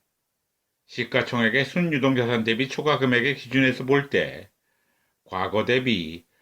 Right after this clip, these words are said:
저평가 상태입니다. 가치주의 첫 번째 기준인 꾸준히 돈을 버는가에 부합되는지 보도록 합시다. 아래 좌측의 그래프는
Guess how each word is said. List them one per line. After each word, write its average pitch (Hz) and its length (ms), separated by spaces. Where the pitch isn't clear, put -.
저평가 90 640
상태입니다. 139 880
가치주의 110 600
첫 170 180
번째 151 300
기준인 110 640
꾸준히 101 640
돈을 151 300
버는가에 131 500
부합되는지 127 640
보도록 135 420
합시다. - 540
아래 104 320
좌측의 143 480
그래프는 120 760